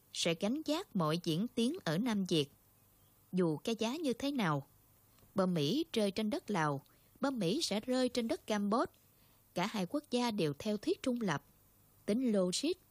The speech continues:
dẫn người ta đến một diễn ảnh gần gũi hơn. Bom Mỹ không từ chối rơi trên lãnh thổ Bắc Việt. Tình hình phơi bày hàng ngày ở Nam Việt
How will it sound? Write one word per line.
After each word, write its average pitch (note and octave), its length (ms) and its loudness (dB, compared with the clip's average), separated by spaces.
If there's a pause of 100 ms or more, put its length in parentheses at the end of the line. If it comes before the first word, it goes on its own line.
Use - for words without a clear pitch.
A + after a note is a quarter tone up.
(240)
dẫn A#3 280 0
người B3+ 160 2
ta A#3 200 -4
đến B3 220 -2
một F3+ 240 -2
diễn F3 280 0
ảnh C#4+ 320 -2
gần D#3 240 0
gũi F3+ 240 0
hơn. A#3 240 0 (720)
Bom F#3+ 220 2
Mỹ F3 300 0
không B3+ 220 -4
từ D#3+ 260 0
chối G#3 340 0
rơi G#3 200 0
trên C4 240 -4
lãnh A3 220 -2
thổ D#3 220 -4
Bắc C4+ 260 -6
Việt. E3 240 2 (960)
Tình G3 140 0
hình F#3+ 220 0
phơi C#4 200 -2
bày E3 320 0 (300)
hàng F3+ 300 -2
ngày E3 260 0
ở F3+ 100 -2
Nam C4+ 280 -2
Việt E3 240 2